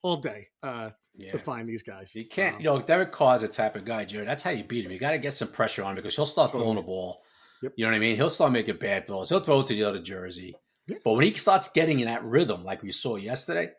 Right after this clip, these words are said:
Speaker 2: I mean, he
Speaker 1: Yep.
Speaker 2: wa-, he wound up, Jerry, what, twenty-three or twenty-eight, I believe.
Speaker 1: Oh, it was ridiculous, his
Speaker 2: Twenty-three
Speaker 1: percentage,
Speaker 2: or,
Speaker 1: dude.
Speaker 2: twenty-three or twenty-eight, great quarterback rating,
Speaker 1: Yep.
Speaker 2: couple touchdowns. You know, when he gets in that rhythm, Carl, don't forget, you know, he can, he can really hurt you, and,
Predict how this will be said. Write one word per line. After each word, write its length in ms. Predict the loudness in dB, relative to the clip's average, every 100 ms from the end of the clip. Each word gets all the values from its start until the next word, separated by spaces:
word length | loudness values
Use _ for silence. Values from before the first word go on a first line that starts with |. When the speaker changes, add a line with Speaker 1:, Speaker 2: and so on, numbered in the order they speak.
| -2
Speaker 2:
I 40 |
mean, 120 | 0
he 40 | 2
Speaker 1:
Yep. 60 | 2
Speaker 2:
wa-, 80 |
he 140 | 2 0
wound 300 | 4 4 6
up, 200 | 4 2
Jerry, 180 | -2 0
what, 240 | -2 -4
twenty-three 460 | -2 -2 -2 -4 -4
or 80 | -6 -16 -4
twenty-eight, 420 | -2 0 0 0
I 60 | -2
believe. 220 | -12 2
Speaker 1:
Oh, 160 | 8 8
it 40 |
was 120 | 8
ridiculous, 480 | 2 0 0 0 -2
his 100 | -2
Speaker 2:
Twenty-three 480 | 4 6 6 4 6
Speaker 1:
percentage, 80 | 6
Speaker 2:
or, 40 | 6
Speaker 1:
dude. 100 | 0
Speaker 2:
twenty-three 460 | 2 2 2 2 4
or 20 |
twenty-eight, 520 | 4 2 2 0 0
great 240 | 2 2 4
quarterback 480 | 4 4 4 2
rating, 340 | -2 -2 -2 -6 _ _ _
Speaker 1:
Yep. 160 | -16 -4
Speaker 2:
couple 220 | -2 0
touchdowns. 500 | 2 2 4 0 -2 -2
You 60 |
know, 100 | -2
when 120 | 0
he 60 | 0
gets 240 | 2 0 2
in 60 |
that 140 | 0 4
rhythm, 340 | 4 4 2
Carl, 260 | -2 -2 0
don't 140 | -4
forget, 320 | -4 -6 -6 -2
you 60 |
know, 160 | -2 -4 -10 _ _ _ _ _ _
he 120 | -4
can, 200 | -2 2
he 100 | 4
can 140 | 4 6
really 220 | 8 8
hurt 260 | 8 6 4
you, 80 | -4
and, 140 | -8